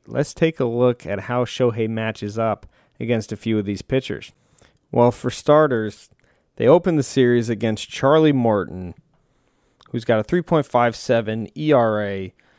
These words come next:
which has brought him to a ten and eight record for Atlanta.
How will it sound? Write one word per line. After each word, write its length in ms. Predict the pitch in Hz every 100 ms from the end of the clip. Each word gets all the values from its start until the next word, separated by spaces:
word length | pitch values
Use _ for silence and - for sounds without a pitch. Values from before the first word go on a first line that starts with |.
| _ _
which 120 | 117
has 100 | 107
brought 260 | 104 117 117
him 120 | 113
to 180 | - 117
a 60 | 98
ten 280 | - 165
and 140 | 147 123
eight 160 | 120
record 540 | 82 101 98 104 98 92 _ _
for 320 | _ - 127 113
Atlanta. 580 | 85 80 90 90 87